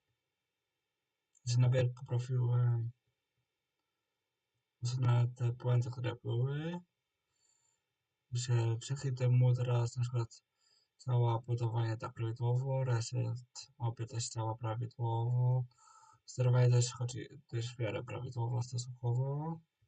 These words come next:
Liczę wtedy. I tak wygląda reset mapy. E, zmieniłem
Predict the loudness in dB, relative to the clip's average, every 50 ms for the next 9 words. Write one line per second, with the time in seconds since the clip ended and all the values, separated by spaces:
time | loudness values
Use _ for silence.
0 | _ _ _ _ _ _ _ _ _ _ _ _ _ _ _ _ -4 -4 -4 -2
1 | 0 0 0 0 0 0 0 0 0 2 0 0 0 0 0 -2 -4 -8 -10 -14
2 | -20 _ _ _ _ _ _ _ _ _ _ _ _ _ _ _ _ _ _ _
3 | _ _ _ _ _ _ _ _ -6 -4 -2 0 0 0 -2 -2 -2 -4 -4 -6
4 | -6 -10 _ _ _ _ _ _ -20 _ _ _ _ _ _ _ _ _ _ _
5 | _ _ _ _ _ _ _ _ _ _ _ _ _ _ _ _ _ _ _ _
6 | _ _ _ _ _ -2 0 0 0 2 0 2 2 2 2 2 0 0 0 -2
7 | -2 -4 -4 -4 -4 -6 -10 -10 -8 -4 -4 -4 -4 -4 -6 -6 -6 -8 -12 -14
8 | -20 _ _ _ _ _ _ _ _ _ _ _ _ -2 2 4 4 4 4 2
9 | 0 2 2 2 0 0 -2 -6 -14